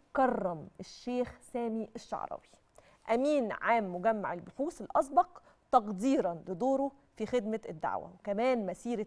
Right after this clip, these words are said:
والده الراحل الشيخ محمد متولي الشعراوي أكيد طبعًا، واللي ليه ارتباط كبير جدًا وشديد جدًا بوجدان الشعب المصري. الحقيقة إنه كان في لفتة، آه، آه، لفتة التكريم دي أثارت إعجاب ناس كتير جدًا وأشادوا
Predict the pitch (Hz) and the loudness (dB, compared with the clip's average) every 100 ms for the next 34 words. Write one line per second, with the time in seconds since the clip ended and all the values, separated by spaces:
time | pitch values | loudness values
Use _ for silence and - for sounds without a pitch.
0 | - 208 208 180 180 240 - 247 - - | 2 2 2 0 4 4 2 -8 -10 -12
1 | 208 185 202 202 170 165 202 202 170 - | -10 -8 -6 -4 -6 -8 -6 -6 -8 -8
2 | 147 185 220 - - 220 - 220 202 294 | -2 -2 -2 -6 -10 -8 0 2 4 0
3 | 285 - - - - 214 214 180 226 233 | 0 -16 -20 -20 -6 -4 -4 -4 -4 -4
4 | - - 185 247 285 - 180 214 165 190 | -8 -6 6 8 6 2 -10 -10 -8 -8
5 | 175 190 175 190 180 220 214 180 208 202 | -6 -6 -8 -8 -8 -6 -8 -2 0 -2
6 | - _ 185 226 190 170 226 214 196 - | -8 _ -6 -4 -4 -2 -2 -2 -6 -10
7 | - 175 - 202 - - _ _ - - | -10 -10 -12 -18 -20 -20 _ _ -20 -20
8 | - - - - 311 302 - 214 190 196 | -20 2 6 8 10 10 8 0 -6 -8
9 | 196 247 269 254 - - 247 285 - 190 | -8 -2 0 0 -6 0 2 2 0 -8
10 | - _ _ - 202 190 - - 170 175 | -8 _ _ 2 2 4 0 0 0 0
11 | 143 90 - 220 285 226 - - 196 254 | -2 -4 0 2 2 -2 -8 -6 -4 -2
12 | 254 226 214 - 262 269 214 - 180 175 | -2 0 -2 4 8 8 6 -2 -2 4
13 | 247 185 220 254 - - 220 233 208 233 | 4 4 0 -2 -6 -8 -6 -4 0 2
14 | 214 - - 247 208 233 | 2 0 4 4 6 2